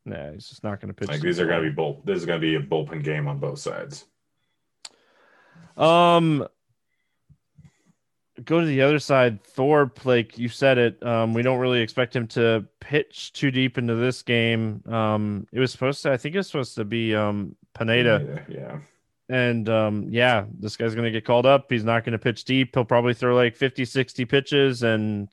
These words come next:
Speaker 1: um, if he was gonna pitch deep into this game, he would be super interesting just because of his price and the matchup. But if we get any kind of clarification, maybe, but I don't think he's gonna pitch deep enough in this game.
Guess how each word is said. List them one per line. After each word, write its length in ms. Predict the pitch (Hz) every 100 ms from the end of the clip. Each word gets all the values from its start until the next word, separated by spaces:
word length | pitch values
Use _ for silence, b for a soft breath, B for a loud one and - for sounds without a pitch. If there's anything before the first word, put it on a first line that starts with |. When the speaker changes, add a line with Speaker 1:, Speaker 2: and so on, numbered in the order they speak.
| -
Speaker 1:
um, 460 | 107 104 101 98 98 _ _ _ _ _ _ _ _
if 80 |
he 120 | 131 160
was 180 | 208
gonna 220 | - 135 151
pitch 260 | 123 101
deep 200 | 113 104
into 140 | 104 101
this 140 | 98
game, 360 | - 104 104 101
he 180 | -
would 160 | 123 101
be 180 | 113 107
super 320 | - 135 117
interesting 880 | 123 127 110 - 107 104 104 101 - _ _ _ -
just 300 | - 120 -
because 300 | 113 123 110
of 80 | 107
his 160 | 101 -
price 500 | - 120 127 127 113
and 100 | 101
the 60 |
matchup. 540 | 98 117 131 107 95 -
But 220 | 104 101 - _ _ _ _ _ _ _ _ _ -
if 120 | 143
we 100 | 190
get 220 | 240 151
any 260 | 139 156 165
kind 220 | 160 151
of 80 | 131
clarification, 680 | 139 127 113 117 127 - 139
maybe, 260 | 147 156
but 320 | 143 120 110 - -
I 120 | 127
don't 160 | 127 107
think 120 | 104
he's 120 | 104
gonna 140 | 107
pitch 240 | 101 104 -
deep 180 | 110 107
enough 240 | 107 104
in 60 | 107
this 180 | 101
game. 400 | - 107 107 104